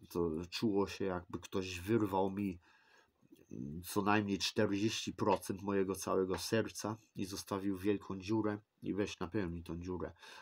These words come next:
No to rok miałem depresję i dwa miesiące później jeszcze mój pierwszy pies zmarł, którego ja dostałem, jak miałem trzynaście lat. To był mój pierwszy pies, jamnik.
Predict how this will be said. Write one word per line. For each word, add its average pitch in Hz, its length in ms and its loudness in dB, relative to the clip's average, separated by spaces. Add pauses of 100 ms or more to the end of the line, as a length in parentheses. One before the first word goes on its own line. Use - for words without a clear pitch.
No 92 80 -2
to 107 140 4
rok 110 280 6
miałem 101 260 0
depresję 110 580 0 (280)
i 101 100 -2
dwa 117 280 6
miesiące 127 540 0
później 113 600 -2 (300)
jeszcze 104 360 2
mój 104 220 6
pierwszy 117 520 2
pies - 540 2 (260)
zmarł, 87 540 2 (100)
którego 98 420 0
ja 92 80 4
dostałem, 95 460 -2
jak 92 180 -8
miałem 95 180 -2
trzynaście 104 600 -2
lat. 101 260 0
To 101 100 -2
był 95 180 -4
mój 98 160 -4
pierwszy - 420 -4
pies, 110 440 0
jamnik. 101 640 -2